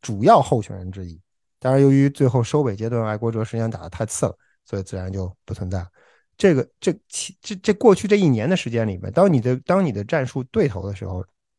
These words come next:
啊，Mac 在场上的表现是什么样？包括是，包括去年，其实我们，我不知道大家是不是记得，呃，爱国者也打过克利夫兰布朗，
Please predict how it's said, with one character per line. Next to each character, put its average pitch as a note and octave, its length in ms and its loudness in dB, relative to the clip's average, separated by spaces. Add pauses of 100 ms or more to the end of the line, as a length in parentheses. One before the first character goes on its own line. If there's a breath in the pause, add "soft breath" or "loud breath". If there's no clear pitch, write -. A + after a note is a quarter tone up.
(280)
啊， A2 160 -4
Mac B2 260 0
在 A#2+ 120 -2
场 F#2+ 180 -10
上 G2+ 80 -6
的 G#2+ 80 -2
表 G2 180 -8
现 G#2+ 140 -6
是 G2+ 80 -6
什 - 140 -14
么 F2+ 80 -6
样？ A2+ 180 -4 (640 soft breath)
包 D3+ 160 6
括 D3+ 180 6
是， - 320 -10
包 E3 140 0
括 D#3 120 -2
去 - 160 -2
年， A2 200 0
其 - 120 -6
实 B2 60 -2
我 A#2 60 -2
们， G2 120 -6 (280)
我 B2 100 -10
不 A#2+ 100 -8
知 B2+ 40 0
道 B2 80 0
大 A#2+ 40 -2
家 A#2 120 -2
是 B2 120 -4
不 A#2+ 140 -2
是 B2+ 80 2
记 C3+ 160 -2
得， - 160 -6
呃， G2+ 400 -6
爱 C3+ 160 0
国 C#3 100 2
者 A#2+ 120 -2
也 A2+ 180 -2
打 G2+ 180 -4
过 G2+ 120 -4
克 - 120 -4
利 G#2 80 -2
夫 A2 120 -6
兰 G#2 100 0
布 G2+ 80 -2
朗， F#2+ 100 -4